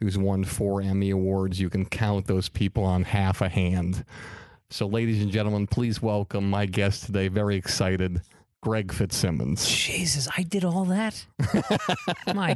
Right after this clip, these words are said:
Speaker 2: God, I must have been doing this shit a long time. Well, thank you, Barry.
Speaker 1: <laughs> No problem.
Speaker 2: Thank you. Thank you very much. Well, I, you know, that's funny because, uh,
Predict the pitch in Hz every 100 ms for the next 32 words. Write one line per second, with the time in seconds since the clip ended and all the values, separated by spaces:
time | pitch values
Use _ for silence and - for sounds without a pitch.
0 | 110 185 196 165 208 - 156 143 139 139
1 | - 156 123 113 143 175 175 139 113 101
2 | - 190 185 143 110 202 - 202 - -
3 | - - - _ _ - - - - -
4 | - - 208 175 214 220 226 254 - 175
5 | 156 147 170 165 160 170 202 170 160 -
6 | 139 131 127 131 117 107 190 202 208 208
7 | 185 160 127 - - - - - 196 196
8 | - 185 190 180 180 180 165 - 190 190
9 | 202 233 202 208 220 190 196 - - 220
10 | 190 151 - 165 147 131 147 139 131